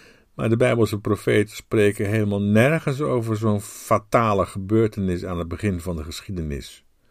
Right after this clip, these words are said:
Bovendien komt het woord zonde in de Bijbelse tekst pas voor bij het verhaal van Kaïn en Abel.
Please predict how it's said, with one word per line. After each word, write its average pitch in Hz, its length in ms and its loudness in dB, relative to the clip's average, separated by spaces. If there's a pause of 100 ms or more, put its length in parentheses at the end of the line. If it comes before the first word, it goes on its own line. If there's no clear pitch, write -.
(1000)
Bovendien 95 440 2
komt 90 200 -2
het 80 120 -4
woord 76 240 -4
zonde 95 640 2
in 87 160 -4
de 78 80 -4
Bijbelse 76 480 -4
tekst - 480 -4
pas 78 180 -8
voor 104 600 0
bij 71 180 -2
het 78 120 -4
verhaal 90 340 -4
van 95 220 -4
Kaïn 123 300 0
en 127 140 0
Abel. 143 500 -2